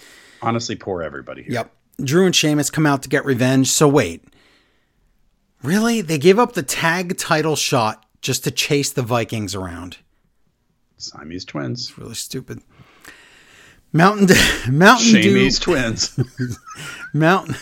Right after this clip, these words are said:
Speaker 2: Mountain Dew pitch black match recap.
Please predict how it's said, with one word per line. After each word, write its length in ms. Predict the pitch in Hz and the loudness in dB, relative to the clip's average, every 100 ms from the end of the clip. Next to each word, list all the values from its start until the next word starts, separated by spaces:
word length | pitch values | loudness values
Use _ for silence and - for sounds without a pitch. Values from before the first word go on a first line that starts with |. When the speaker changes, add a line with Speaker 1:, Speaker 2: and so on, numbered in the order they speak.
| - _ _ _ _ - - - | -14 _ _ _ _ -20 -10 0
Speaker 2:
Mountain 380 | 170 196 202 | 2 4 2
Dew 200 | 185 185 | 2 2
pitch 480 | 180 - 180 - - | 2 -2 -4 -6 -6
black 380 | 151 147 147 - | -2 -2 -2 -2
match 380 | 123 120 117 - | -2 0 -2 -6
recap. 580 | 113 113 - 107 95 | -6 -6 -4 -6 -6